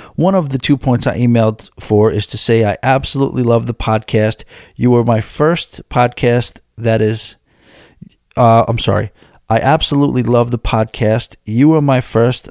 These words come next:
podcast, that is, and I can't seem to find anything else that holds my attention and makes me laugh nearly every episode. I admit some episodes I ask you,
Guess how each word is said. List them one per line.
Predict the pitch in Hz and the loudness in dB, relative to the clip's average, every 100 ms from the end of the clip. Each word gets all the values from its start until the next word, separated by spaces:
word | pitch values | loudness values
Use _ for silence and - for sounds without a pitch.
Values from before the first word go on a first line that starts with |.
| _ | _
podcast, | - 117 117 - 113 113 117 - | -4 -4 -4 0 2 2 -2 -10
that | 110 113 113 | -2 0 2
is, | 113 117 | 0 -2
and | 117 | -4
I | 113 | -4
can't | - 156 147 | -2 -2 -2
seem | - 147 139 | 0 -4 -4
to | |
find | 131 127 123 120 - | -4 -2 -2 -2 -2
anything | 170 - 180 131 | -2 0 0 2
else | 123 - - - - - | 0 -2 -12 -20 -20 -10
that | - 127 | -6 -2
holds | 135 139 147 | 2 2 2
my | 147 | 0
attention | 147 - 113 113 131 | 0 -2 -2 0 0
and | 127 110 | 2 2
makes | 110 - | 0 -2
me | 127 | -2
laugh | 110 107 113 - _ _ _ _ | 0 0 -2 -10 _ _ _ _
nearly | 113 143 170 131 127 - | 0 2 4 2 0 -2
every | 123 120 135 | -2 0 -2
episode. | 107 - 120 - 120 135 - - - _ | -4 -4 -2 2 2 0 -8 -20 -20 _
I | 117 117 | 0 4
admit | 113 120 151 170 - - _ _ _ _ _ _ | 4 2 2 0 -4 -20 _ _ _ _ _ _
some | - 147 143 | -4 0 0
episodes | 135 135 120 135 127 123 | 0 0 0 0 2 2
I | |
ask | 120 | 0
you, | - | 0